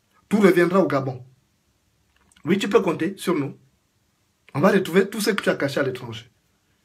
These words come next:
Ici, en France, nous sommes en train de recenser tous tes, tes, tes biens mobiliers. Oui. On est en train de tout recenser. Tout est bien. Tous les appartements que tu as achetés là avec notre argent.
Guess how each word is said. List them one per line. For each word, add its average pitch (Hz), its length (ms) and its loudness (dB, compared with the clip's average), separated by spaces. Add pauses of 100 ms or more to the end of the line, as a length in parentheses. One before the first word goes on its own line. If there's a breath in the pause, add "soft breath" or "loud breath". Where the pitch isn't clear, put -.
(140)
Ici, 156 220 0
en 190 100 6
France, 196 240 0
nous 190 60 0
sommes 190 160 2
en 156 100 0
train 190 100 -2
de 165 80 2
recenser 170 480 0 (180 loud breath)
tous 196 140 -2
tes, 190 220 4
tes, 185 140 -6
tes 175 120 0
biens 160 160 0
mobiliers. 127 440 -8 (1040)
Oui. 294 280 0 (1300)
On 180 80 0
est 220 40 0
en 202 40 0
train 220 100 -2
de 165 80 0
tout 254 400 -2
recenser. 190 560 -2 (560)
Tout 240 180 0
est 208 60 6
bien. 160 240 -2 (2000)
Tous 214 140 0
les 160 220 2
appartements 160 380 -2
que - 80 -10
tu 156 100 -2
as 143 40 4
achetés 139 280 -4
là 143 80 2
avec 143 200 -6
notre 135 220 -6
argent. 113 300 -12